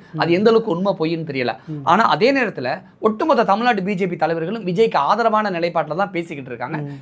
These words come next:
Speaker 1: அஹ், எதிர்க்கட்சி தலைவர் எடப்பாடி பழனிசாமி உட்பட.
Speaker 2: ம்.
Speaker 1: அப்படின்னா ஒன்றிய அரசு வந்து, அஹ், விஜயை தன் கூட்டணிக்குள்ள கொண்டுட்டு வர பாக்குதா, அல்லது ராகுல் காந்தி தான் கூட்டணிக்குள்ள கொண்டுட்டு வர நினைக்கிறாரா?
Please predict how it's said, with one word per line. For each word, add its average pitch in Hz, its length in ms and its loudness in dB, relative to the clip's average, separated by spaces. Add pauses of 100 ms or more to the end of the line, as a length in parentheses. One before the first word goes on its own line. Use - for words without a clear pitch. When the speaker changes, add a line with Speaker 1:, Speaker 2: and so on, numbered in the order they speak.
Speaker 1:
அஹ், - 80 -4
எதிர்க்கட்சி 208 460 2
தலைவர் 160 320 2
எடப்பாடி 165 220 0
பழனிசாமி 131 380 -8
உட்பட. 127 360 -4
Speaker 2:
ம். 143 320 -6
Speaker 1:
அப்படின்னா 214 360 2
ஒன்றிய 269 380 4
அரசு 190 280 0
வந்து, 160 420 -2 (220)
அஹ், 175 680 2
விஜயை 254 340 4
தன் 196 200 -4
கூட்டணிக்குள்ள 240 520 -2
கொண்டுட்டு 196 220 -2
வர 160 240 0
பாக்குதா, 131 440 -6
அல்லது 208 360 -2 (200)
ராகுல் 285 400 4
காந்தி 226 260 0
தான் 170 200 -2
கூட்டணிக்குள்ள 190 480 -6
கொண்டுட்டு 165 260 -4
வர 135 380 -2
நினைக்கிறாரா? 123 540 -6